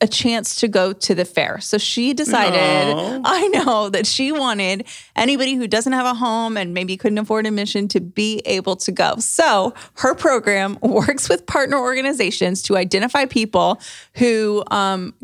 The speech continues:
Speaker 1: get to go into the fair, and then they have caseworkers go with them so no one bothers them and it's, like, you know,
Speaker 2: Yeah.
Speaker 1: rude or discriminatory or whatever.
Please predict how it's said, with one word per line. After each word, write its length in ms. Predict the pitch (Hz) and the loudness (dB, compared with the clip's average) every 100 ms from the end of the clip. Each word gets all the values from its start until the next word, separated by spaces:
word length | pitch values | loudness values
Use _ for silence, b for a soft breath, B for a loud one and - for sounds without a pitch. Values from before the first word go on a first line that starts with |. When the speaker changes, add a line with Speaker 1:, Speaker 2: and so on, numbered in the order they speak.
| 196 | -4
Speaker 1:
get 220 | - 226 | -2 0
to 120 | - 214 | 0 0
go 580 | 202 196 185 185 226 - _ _ _ - | 2 2 2 0 -4 -8 _ _ _ -2
into 280 | 240 247 247 | 0 0 -2
the 100 | 254 | 0
fair, 420 | 262 262 190 185 | 2 2 2 0
and 160 | 214 | -2
then 80 | 208 | -2
they 80 | 214 | -2
have 100 | 214 | -2
caseworkers 580 | - 240 - 220 214 185 | -2 -2 0 0 0 2
go 140 | 220 | 2
with 160 | 208 175 | 2 0
them 180 | 160 180 | -2 -2
so 120 | 185 | -2
no 80 | 185 | -2
one 140 | 175 | 0
bothers 420 | 175 175 180 196 | 0 2 0 -2
them 160 | 180 175 | -2 -2
and 100 | 175 | -4
it's, 100 | 151 | -4
like, 160 | 151 - _ | -6 -6 _
you 100 | - | -6
know, 240 | - - 202 _ | -4 -4 -8 _
Speaker 2:
Yeah. 260 | - 151 101 | -4 -2 -2
Speaker 1:
rude 340 | 160 196 196 190 | -2 0 0 0
or 80 | 190 | -2
discriminatory 800 | 185 - 196 180 170 180 165 160 | -4 -2 -2 -2 -2 -2 0 -2
or 80 | |
whatever. 420 | 156 170 160 - | -2 0 0 -2